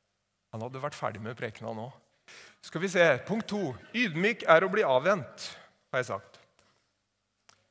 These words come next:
Det å erkjenne sin begrensning er et fantastisk utgangspunkt for å oppdage Gud og bli kjent med han.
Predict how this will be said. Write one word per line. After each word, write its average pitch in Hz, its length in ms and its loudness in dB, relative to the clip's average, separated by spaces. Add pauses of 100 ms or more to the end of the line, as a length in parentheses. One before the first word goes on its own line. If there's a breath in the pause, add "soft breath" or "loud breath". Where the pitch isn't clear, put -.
(180)
Det 165 260 0
å 220 100 4
erkjenne 190 400 0
sin 202 160 -6
begrensning 165 480 -4
er 139 160 0
et 151 80 -8
fantastisk 160 760 -8
utgangspunkt 110 680 -12
for 117 120 -12
å 110 120 -6
oppdage 110 360 -8
Gud 101 220 -12
og 95 80 -16
bli 107 100 -12
kjent 101 320 -14
med 104 100 -10
han. 90 160 -10